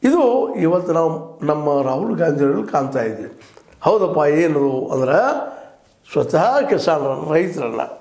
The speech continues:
ಚರ್ಚೆ ಕರೆದಿದ್ದಾರೆ, ಮಾತಾಡಿದ್ದಾರೆ ಅವ್ರ ಜೊತೆಗೆ. ಇದಕ್ಕೆ ಕಾರಣೇನಪ್ಪ, ಪರಿಹಾರ ಹೆಂಗೆ ಹುಡುಕೋದು ಅನ್ನುವಂಥ ಮಾತುಗಳನ್ನು ಮಾತಾಡಿದ್ದಾರೆ. ಇದರಿಂದ ಸಹಜವಾಗಿಯೂ ಇವತ್ತು ರೈತರಿಗೆ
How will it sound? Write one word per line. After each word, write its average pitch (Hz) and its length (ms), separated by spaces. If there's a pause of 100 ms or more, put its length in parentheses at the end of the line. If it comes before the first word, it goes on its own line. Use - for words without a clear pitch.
(200)
ಚರ್ಚೆ - 320
ಕರೆದಿದ್ದಾರೆ, 147 500
ಮಾತಾಡಿದ್ದಾರೆ 175 680
ಅವ್ರ 143 140
ಜೊತೆಗೆ. 139 320 (520)
ಇದಕ್ಕೆ 240 200
ಕಾರಣೇನಪ್ಪ, 208 720
ಪರಿಹಾರ 180 320
ಹೆಂಗೆ 170 220
ಹುಡುಕೋದು 143 480
ಅನ್ನುವಂಥ 190 360
ಮಾತುಗಳನ್ನು 190 560
ಮಾತಾಡಿದ್ದಾರೆ. 151 880 (200)
ಇದರಿಂದ 359 420
ಸಹಜವಾಗಿಯೂ 220 640
ಇವತ್ತು 175 720 (440)
ರೈತರಿಗೆ 214 640